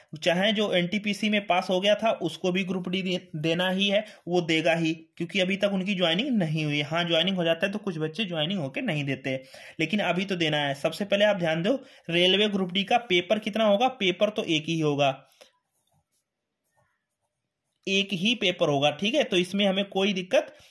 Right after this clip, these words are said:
नहीं आएगी। अच्छा, इसमें आती क्या है? सबसे पहले आ-, मैथ,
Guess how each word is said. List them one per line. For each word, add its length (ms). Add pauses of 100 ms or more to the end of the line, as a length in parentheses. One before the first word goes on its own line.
(120)
नहीं 340
आएगी। 380 (2500)
अच्छा, 540 (200)
इसमें 320
आती 360
क्या 180
है? 240
सबसे 380
पहले 260
आ-, 140 (140)
मैथ, 420